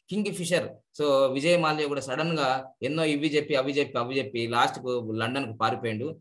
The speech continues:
ఇవన్నీ పదహారు, పదహారు మీరు చెప్పింది నిజమే గురూజీ. ఫస్ట్ మేము చెప్పినప్పుడు మేము బాధపడే వాళ్ళం, మేము తిట్టుకునే వాళ్ళం.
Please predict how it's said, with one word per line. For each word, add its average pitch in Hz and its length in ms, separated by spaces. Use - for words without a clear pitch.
ఇవన్నీ 123 260
పదహారు, 127 400
పదహారు 120 300
మీరు 117 180
చెప్పింది 113 300
నిజమే 135 320
గురూజీ. 120 340
ఫస్ట్ 131 160
మేము 170 160
చెప్పినప్పుడు 147 400
మేము 131 160
బాధపడే 127 420
వాళ్ళం, 120 380
మేము 135 160
తిట్టుకునే 139 320
వాళ్ళం. 127 380